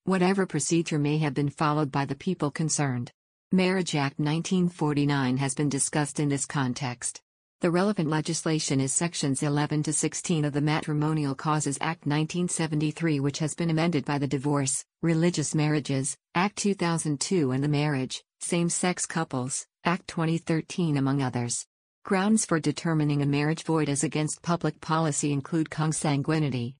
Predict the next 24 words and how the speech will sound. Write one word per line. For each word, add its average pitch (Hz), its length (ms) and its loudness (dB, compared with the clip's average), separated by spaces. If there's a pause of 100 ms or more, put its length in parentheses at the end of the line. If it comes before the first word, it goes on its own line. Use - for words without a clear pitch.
(140)
one 190 180 2
of 180 100 2
the 156 100 0
parties 151 440 0
is 147 140 -4
under 160 220 2
the 147 180 0
age 160 240 2
of 147 140 -2
sixteen, 143 680 -2 (220)
or 180 100 4
that 180 160 2
at 151 140 -2
the 147 80 -2
time 170 300 2
of 151 80 0
the 151 100 0
marriage 143 400 2
either 147 300 0
party 160 340 0
was 143 260 0
already 160 400 0
lawfully 143 540 0
married. 117 460 -2